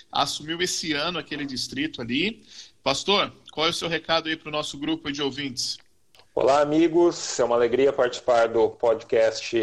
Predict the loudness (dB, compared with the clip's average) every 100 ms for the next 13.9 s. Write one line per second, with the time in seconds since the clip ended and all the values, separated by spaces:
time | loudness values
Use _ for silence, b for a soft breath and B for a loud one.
0 | 4 2 0 0 0 0 -2 2 2 2
1 | 2 0 -2 -4 -2 2 2 2 0 -2
2 | -8 -4 2 4 4 2 2 2 2 2
3 | 2 2 0 2 4 4 2 2 2 4
4 | 4 4 2 0 0 -2 2 4 2 0
5 | -2 -2 -4 -6 -12 -12 -14 _ _ _
6 | 0 2 2 2 0 0 0 0 2 2
7 | 4 2 2 0 0 2 2 2 0 2
8 | 0 0 0 0 0 2 2 4 0 0
9 | -2 2 0 2 0 0 2 2 2 -2
10 | -10 -12 -8 0 2 2 2 2 2 0
11 | 0 2 2 4 4 4 2 -2 -6 _
12 | 0 0 0 -2 0 2 2 4 4 2
13 | 2 2 4 4 2 2 2 0 -4